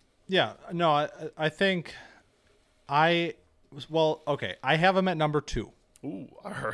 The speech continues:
Speaker 2: right.
Speaker 1: I have him at number two, but I'm not surprised that you have him lower.
Speaker 2: Okay.
Speaker 1: And to be quite honest with you, it's more a product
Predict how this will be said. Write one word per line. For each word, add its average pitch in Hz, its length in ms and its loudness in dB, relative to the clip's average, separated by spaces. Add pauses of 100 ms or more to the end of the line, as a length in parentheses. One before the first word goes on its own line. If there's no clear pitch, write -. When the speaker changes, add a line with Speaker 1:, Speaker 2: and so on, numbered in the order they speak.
Speaker 2:
right. - 460 0 (460)
Speaker 1:
I 135 100 -2
have 160 180 4
him 170 100 0
at 165 100 4
number 147 240 0
two, 107 500 -8
but 147 340 0
I'm 151 260 0
not 160 280 4
surprised 113 1200 0
that 127 160 -4
you 120 100 -6
have 117 320 -4
him 113 240 -8
lower. 98 420 -8 (100)
Speaker 2:
Okay. 135 100 -2
Speaker 1:
And 135 380 -2
to - 80 -6
be 151 140 -2
quite 196 380 2
honest 151 440 -2
with 180 220 -2
you, 185 360 0 (2250)
it's - 280 2
more 156 540 4
a 156 140 0
product 131 760 0